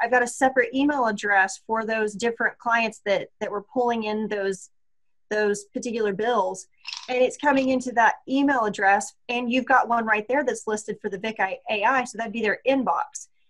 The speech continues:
And so you would just go inside of all of your settings that has automated emails, and you would just set it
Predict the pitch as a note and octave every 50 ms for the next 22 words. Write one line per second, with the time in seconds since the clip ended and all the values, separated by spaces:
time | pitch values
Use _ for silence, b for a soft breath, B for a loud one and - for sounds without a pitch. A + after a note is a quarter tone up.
0 | _ _ - A3 G#3+ - A#3 G#3 A#3 C4 C#4 D#4+ D4 C4 C#4 C#4 C4+ C4+ - A3+
1 | C4+ B3+ B3 B3 B3 A#3+ A#3+ A#3+ A3+ - C4 - B3 A#3+ A3+ A#3 A3+ A3+ A#3 A3+
2 | A3+ A3+ G#3+ G#3+ G#3+ - - - A4 F4 A#3+ F#3+ F#3 G3 G#3 - - - - _
3 | _ _ _ _ - - - A#3+ B3 A#3 A#3 A#3 - A#3+ A#3+ B3 B3+ A#3+ A#3+ A#3
4 | A3 G3 - - C4+ C#4+ C4+ B3+ A3 G3 G3 G#3 G#3 G#3+ G#3+ A3 A#3+ B3+ G#3 G#3+
5 | A3 G#3+ G#3 G#3+ - - - - - - - B3+ A#3+ A3+ G#3 - - -